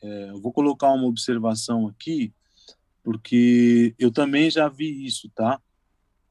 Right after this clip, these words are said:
A gente fala de sair do mesmo,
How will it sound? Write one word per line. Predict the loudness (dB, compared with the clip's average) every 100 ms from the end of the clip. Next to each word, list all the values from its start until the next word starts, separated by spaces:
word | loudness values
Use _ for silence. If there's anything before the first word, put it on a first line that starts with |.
| _ _ -20 _
A | -4
gente | -4 -6
fala | 0 2 2
de | -2
sair | -4 -2 0 -2
do | -2
mesmo, | 0 2 0 0 -8